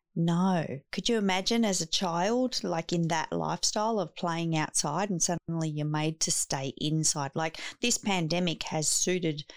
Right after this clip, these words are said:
this generation probably so well in that regard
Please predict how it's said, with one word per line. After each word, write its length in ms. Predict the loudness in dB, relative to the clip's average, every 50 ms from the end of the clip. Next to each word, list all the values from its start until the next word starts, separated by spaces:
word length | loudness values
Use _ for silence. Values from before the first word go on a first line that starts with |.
| -20 -18 _ -2
this 160 | -2 0 0
generation 880 | 0 0 0 0 0 0 0 0 0 0 0 0 0 0 0 -2 -4 -6
probably 460 | -6 -4 -2 -2 -2 -2 -2 -2 0 0
so 340 | 0 0 0 0 -2 -2 -2
well 420 | -2 -2 0 0 -2 -2 -2 -4 -6 -10 _
in 200 | -2 0 0 2
that 200 | 0 -2 -2 -4
regard 560 | -4 -4 -2 -2 -4 -2 -2 -2 -2 -2 -4